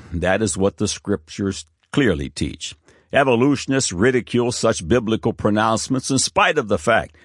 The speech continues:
that their house is collapsing like the proverbial house of cards. The following excerpt is from a September two thousand fourteen Scientific American feature article titled,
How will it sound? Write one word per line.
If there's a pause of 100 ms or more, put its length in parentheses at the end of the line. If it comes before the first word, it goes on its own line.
(220)
that
their
house
is
collapsing (260)
like
the
proverbial
house
of
cards. (580)
The
following
excerpt
is
from
a
September
two
thousand
fourteen
Scientific
American
feature
article (220)
titled,